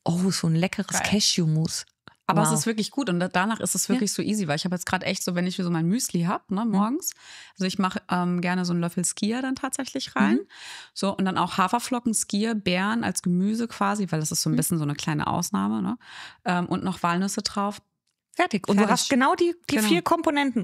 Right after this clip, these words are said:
Speaker 2: Und
Speaker 1: ohne
Speaker 2: ich bin
Speaker 1: ein
Speaker 2: satt
Speaker 1: Rezept.
Speaker 2: danach.
Speaker 1: Ja. Und auch
Speaker 2: Ja.
Speaker 1: für die, für die Männer, die vielleicht mitessen wollen, ja,
Speaker 2: Mhm.
Speaker 1: man kann auch, Eier sind übrigens auch eine gute Proteinquelle.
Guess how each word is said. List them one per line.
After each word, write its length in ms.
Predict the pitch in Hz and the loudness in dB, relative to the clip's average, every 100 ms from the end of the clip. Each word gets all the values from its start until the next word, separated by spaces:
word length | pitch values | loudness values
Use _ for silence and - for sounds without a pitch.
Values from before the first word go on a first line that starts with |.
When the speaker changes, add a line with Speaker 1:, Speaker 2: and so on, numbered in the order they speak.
| - | 0
Speaker 2:
Und 80 | 262 | 2
Speaker 1:
ohne 160 | - 202 | 4 4
Speaker 2:
ich 80 | - | 4
bin 220 | 277 247 | 4 4
Speaker 1:
ein 100 | 165 | 4
Speaker 2:
satt 160 | 170 180 | 4 4
Speaker 1:
Rezept. 260 | - - - | 2 -2 -4
Speaker 2:
danach. 460 | 160 151 151 156 - | -2 -2 -2 -4 -4
Speaker 1:
Ja. 120 | 277 - - | -4 -6 -2
Und 120 | 240 226 | 2 4
auch 160 | 247 | 2
Speaker 2:
Ja. 60 | 214 | 2
Speaker 1:
für 140 | 262 | -2
die, 360 | 233 226 226 208 - - | 0 0 0 -2 -10 -18
für 240 | - 226 202 | -2 0 2
die 400 | 196 185 180 - | 0 2 0 0
Männer, 320 | 180 233 403 | 0 2 0
die 140 | 294 226 | 0 -2
vielleicht 400 | 220 202 202 - | 0 0 2 2
mitessen 600 | 247 - 240 220 226 202 | 2 2 0 2 2 4
wollen, 260 | 175 165 | 4 6
ja, 120 | 175 240 | 6 4
Speaker 2:
Mhm. 60 | |
Speaker 1:
man 120 | 247 | 2
kann 260 | - 269 294 | 2 0 2
auch, 300 | 214 220 277 - - - | 2 2 -2 -8 -12 2
Eier 240 | 220 277 277 | 4 4 2
sind 180 | - 175 | 2 0
übrigens 380 | 180 185 175 | 0 0 2
auch 80 | 190 | 4
eine 100 | 220 | 2
gute 220 | 220 190 - | 2 -4 -2
Proteinquelle. 600 | 190 - 165 151 151 | -2 0 0 2 2